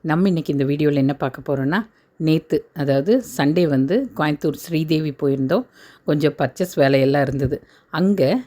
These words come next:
நான் பார்த்த சில அன்பான உறவுகள், அதாவது இவங்கெல்லாம் பார்த்தீங்கன்னா, எனக்கு புதுசா கிடைச்ச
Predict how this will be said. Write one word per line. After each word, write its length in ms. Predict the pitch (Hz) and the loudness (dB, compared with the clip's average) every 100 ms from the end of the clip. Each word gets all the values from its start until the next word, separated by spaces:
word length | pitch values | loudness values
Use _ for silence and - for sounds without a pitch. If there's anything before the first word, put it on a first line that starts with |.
| - | -8
நான் 240 | 151 139 - | -6 -4 -4
பார்த்த 560 | 147 170 - 143 220 - _ _ | -4 -4 -4 -4 -4 -8 _ _
சில 380 | - 170 151 - | -4 0 2 0
அன்பான 680 | 143 165 160 175 180 196 | -2 0 0 2 2 2
உறவுகள், 500 | 151 143 147 135 139 _ | 2 2 2 0 -2 _
அதாவது 580 | 147 143 135 143 214 269 - - - | -6 -2 -2 0 -2 -2 -6 -14 -4
இவங்கெல்லாம் 540 | 151 147 139 175 220 | 0 2 2 2 0
பார்த்தீங்கன்னா, 580 | 165 143 143 131 156 233 | -2 -2 -2 0 0 0
எனக்கு 440 | 143 139 - - | -2 -4 -8 -10
புதுசா 220 | 160 175 | -8 -4
கிடைச்ச 540 | 208 202 139 131 - | -2 0 -2 -2 -2